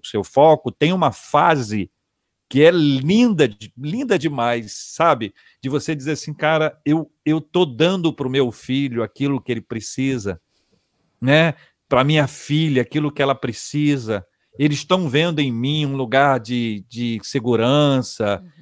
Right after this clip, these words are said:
Speaker 1: eh, de apoio, eh, de conforto. Eu sou a pessoa que cobra,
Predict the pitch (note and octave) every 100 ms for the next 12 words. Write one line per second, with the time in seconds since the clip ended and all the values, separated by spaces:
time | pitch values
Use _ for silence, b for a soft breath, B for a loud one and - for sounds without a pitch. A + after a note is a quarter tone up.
0 | _ - G2+ A2 C3+ - - B2 C#3+ D3
1 | C#3+ C3+ A#2 A2+ G2+ - _ - A#2+ A#2
2 | D#3 - C3 A2 D#3 F#3+ E3 - G#3+ F#3
3 | D#3 F#3 - D3+ - D3 F3 C#3 A2+ E2+